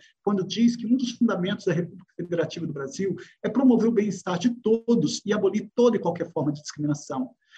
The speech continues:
Então, ali, nós temos aqui para defender as mulheres, os negros, os índios, os quilombolas, as pessoas com deficiência, as pessoas que vivem com H I V,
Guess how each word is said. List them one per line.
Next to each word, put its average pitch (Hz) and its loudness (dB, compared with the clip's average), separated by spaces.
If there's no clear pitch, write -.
Então, 196 0
ali, 185 2
nós 185 -2
temos 208 -2
aqui 175 -2
para 196 -4
defender 180 0
as 170 -6
mulheres, 160 0
os - -10
negros, 160 -2
os 175 -10
índios, 160 -10
os - -20
quilombolas, 151 -4
as 170 -10
pessoas 180 -6
com 170 -8
deficiência, 156 -2
as - -20
pessoas 202 -2
que 190 0
vivem 180 0
com 170 -6
H 160 -2
I 151 2
V, 151 -2